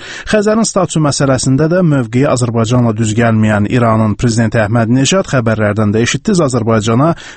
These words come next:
sammitdən bir gün qabaq, yəni bu gün gəlib və Azərbaycan prezidenti ilə görüşüb danışıqlar aparıb. Sabahki sammitdən nə gözləmək olar? Azadlıq Radiosunun müxbiri İlqar Rəsul Bakıdakı Neft Qaz Araşdırmaları İnstitutunun qeyri-hökumət təşkilatının rəhbəri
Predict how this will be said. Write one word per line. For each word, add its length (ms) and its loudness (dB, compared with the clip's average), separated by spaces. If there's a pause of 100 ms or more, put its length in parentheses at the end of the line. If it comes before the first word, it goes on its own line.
sammitdən 560 0
bir 220 0
gün 160 0
qabaq, 260 0
yəni 240 0
bu 160 0
gün 160 2
gəlib 300 0
və 160 2
Azərbaycan 500 -2
prezidenti 600 -2
ilə 160 2 (340)
görüşüb 480 -2
danışıqlar 540 0
aparıb. 340 -2 (280)
Sabahki 520 0
sammitdən 720 0
nə 240 0
gözləmək 480 -2
olar? 220 0
Azadlıq 300 -2
Radiosunun 520 0
müxbiri 400 0 (240)
İlqar 320 0
Rəsul 360 -2
Bakıdakı 600 0
Neft 400 -2
Qaz 240 0
Araşdırmaları 880 0
İnstitutunun 560 0
qeyri-hökumət 560 0
təşkilatının 560 0
rəhbəri 400 0